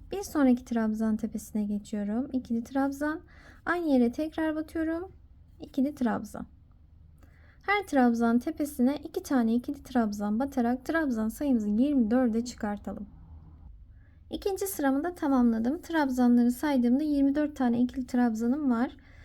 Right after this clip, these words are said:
Üçüncü sırama geçiyorum. Üç zincirimi çektim. Bir sonraki trabzan tepesine battım. Bakın böyle ikisi de tek oldular.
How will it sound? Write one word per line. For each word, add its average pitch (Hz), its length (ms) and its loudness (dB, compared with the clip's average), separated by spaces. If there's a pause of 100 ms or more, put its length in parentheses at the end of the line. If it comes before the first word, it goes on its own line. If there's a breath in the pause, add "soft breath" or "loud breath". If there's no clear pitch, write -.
(200 soft breath)
Üçüncü 381 380 -4
sırama 247 340 2
geçiyorum. 214 680 -2 (560)
Üç 349 160 -8
zincirimi 220 580 4
çektim. 285 580 -6 (1000 soft breath)
Bir 370 100 -6
sonraki 294 460 -2
trabzan 262 500 2
tepesine 220 500 -2
battım. 277 600 -4 (1080 soft breath)
Bakın 294 200 -4
böyle 285 180 2
ikisi 330 320 -6
de 381 100 -2
tek 294 280 0
oldular. 220 640 0